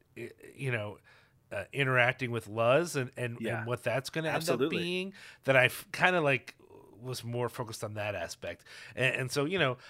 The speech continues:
Speaker 1: I, I, I'd want someone who felt sensitive about that sort of thing to know going in, like, this could be rough, but, you know, it, it, it's something that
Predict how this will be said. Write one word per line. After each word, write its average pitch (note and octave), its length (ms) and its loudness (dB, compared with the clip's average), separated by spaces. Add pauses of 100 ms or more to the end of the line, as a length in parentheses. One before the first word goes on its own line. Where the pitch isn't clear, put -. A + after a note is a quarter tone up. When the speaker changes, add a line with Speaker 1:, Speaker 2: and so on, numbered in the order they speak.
(140)
Speaker 1:
I, G3 140 6
I, - 280 0 (100)
I'd C#3 280 -2
want C#3 260 4
someone C3 260 -4
who A#2 140 -6
felt A#2+ 340 0
sensitive D3 380 -4
about A#2+ 220 -2
that A2+ 120 -2
sort A2+ 200 -6
of G2+ 40 -10
thing A2+ 180 -8
to A2 100 -8
know G#2+ 200 -4
going G#2 360 -6
in, A2 240 -6
like, F#2+ 320 -10 (240)
this C3 180 0
could A#2+ 160 -2
be A2 140 -2
rough, A#2 440 0 (380)
but, C3+ 340 8
you F#3+ 140 -4
know, B2+ 360 2 (120)
it, - 640 -16
it, D3 180 -8 (760)
it's C#3 240 -4
something D3 480 0
that B2 340 2